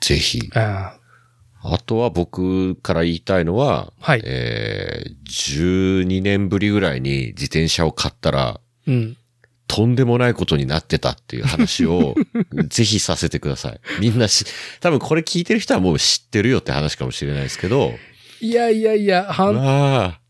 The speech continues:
Speaker 1: すごいっすよ。
Speaker 2: そう、やっぱ、その起承転結の話を聞くだけでも、
Speaker 1: う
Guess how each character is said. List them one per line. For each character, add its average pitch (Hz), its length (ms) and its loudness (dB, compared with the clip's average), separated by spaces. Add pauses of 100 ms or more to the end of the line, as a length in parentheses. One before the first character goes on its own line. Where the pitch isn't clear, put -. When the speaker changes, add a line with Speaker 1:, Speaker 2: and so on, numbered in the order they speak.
(200)
Speaker 1:
す - 240 0
ご 90 140 4
い - 20 2
っ - 20 2
す - 180 -2
よ。 113 100 -6
Speaker 2:
そ - 60 -20
う、 208 60 -4
や 196 120 2
っ - 40 -20 (100)
ぱ、 208 240 0 (240)
そ - 300 -2
の 208 320 2 (120)
起 - 80 -2
承 202 260 2
転 147 360 2
結 156 380 -2
の 190 160 4
話 180 400 2
を 220 100 4
聞 - 200 -4
く 240 80 0
だ 226 120 2
け 247 140 -2
で 240 140 0
も、 226 640 2
Speaker 1:
う - 20 -8